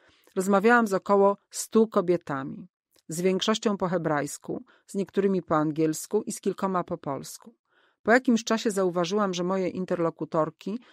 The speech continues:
powielają pewne schematy, że ich opowiadania można posegregować wedle jednego klucza. Podejrzewałam siebie o zbyt powierzchowny odbiór, o krzywdzące uproszczenia postaci.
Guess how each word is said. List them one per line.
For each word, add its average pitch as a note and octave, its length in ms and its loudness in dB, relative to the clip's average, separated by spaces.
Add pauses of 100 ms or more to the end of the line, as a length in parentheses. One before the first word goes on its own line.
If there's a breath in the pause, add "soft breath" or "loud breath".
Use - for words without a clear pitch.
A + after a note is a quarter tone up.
(140 soft breath)
powielają A3 500 4
pewne A3+ 300 0
schematy, E3+ 600 -4
że D#3+ 100 -4
ich E3+ 120 -4
opowiadania G3+ 560 0
można F#3+ 280 -4
posegregować F#3+ 840 -2 (360 soft breath)
wedle G#3+ 360 4
jednego F#3+ 400 2
klucza. - 540 -4 (340)
Podejrzewałam F#3+ 680 2
siebie G#3 240 2
o F#3+ 40 6
zbyt F3+ 280 -4
powierzchowny G3 680 -2
odbiór, D3 400 -2
o - 80 -8
krzywdzące F#3+ 580 0
uproszczenia G3+ 560 -2
postaci. - 680 -8